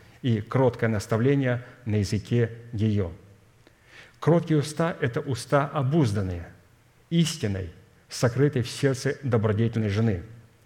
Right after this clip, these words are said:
которая возведена в рак-, в ранг мудрости Божьей. Опять, кроткие уста — это уста обузданные. Обузданные чем? Истиной. Какой истиной? Сокрытой в сердце. У кого?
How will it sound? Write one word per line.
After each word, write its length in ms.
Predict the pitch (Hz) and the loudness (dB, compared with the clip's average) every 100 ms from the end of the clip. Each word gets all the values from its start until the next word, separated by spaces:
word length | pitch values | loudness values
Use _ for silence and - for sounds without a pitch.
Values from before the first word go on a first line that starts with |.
| _ _ _ | _ _ _
которая 520 | - 120 131 120 104 - | -2 0 2 2 0 -4
возведена 580 | 113 110 123 117 113 98 | -2 0 2 2 2 2
в 60 | |
рак-, 380 | 110 135 - - - - - | 2 2 0 -14 -20 -18 -4
в 100 | 120 | 2
ранг 340 | 127 143 - - - | 2 2 -4 -18 -4
мудрости 420 | 117 120 107 - | 0 2 0 0
Божьей. 400 | 117 113 95 90 - - _ | 2 2 0 -6 -12 -20 _
Опять, 300 | - 117 95 | -4 -2 -2
кроткие 400 | - 131 135 120 | -2 -2 0 -2
уста — 360 | 107 - 151 156 | -2 0 -2 0
это 360 | 147 120 113 113 | -2 0 -2 -2
уста 440 | 131 - - 131 131 | -6 -6 -2 0 0
обузданные. 840 | - 117 101 143 107 110 110 123 - - - _ _ _ _ _ _ _ _ _ | 0 -2 2 2 2 0 0 -2 -6 -18 -20 _ _ _ _ _ _ _ _ _
Обузданные 520 | 120 117 131 117 127 | -4 0 0 2 0
чем? 280 | 120 - 110 90 - | 0 -2 -2 -4 -8
Истиной. 540 | 135 143 - 101 90 82 - _ - | -2 -2 -2 -4 -4 -8 -14 _ -6
Какой 400 | 127 120 131 131 | -4 -2 -2 -4
истиной? 540 | 139 117 - 107 98 - - - | -4 -6 -6 -6 -6 -10 -20 -10
Сокрытой 540 | - 120 123 120 113 | -4 -2 0 0 0
в 60 | 101 | -4
сердце. 600 | - 131 107 - - 85 - _ _ _ _ _ - | -2 0 0 -2 -10 -14 -20 _ _ _ _ _ -8
У 80 | 117 | -2
кого? 460 | 139 123 113 92 | 0 2 0 -2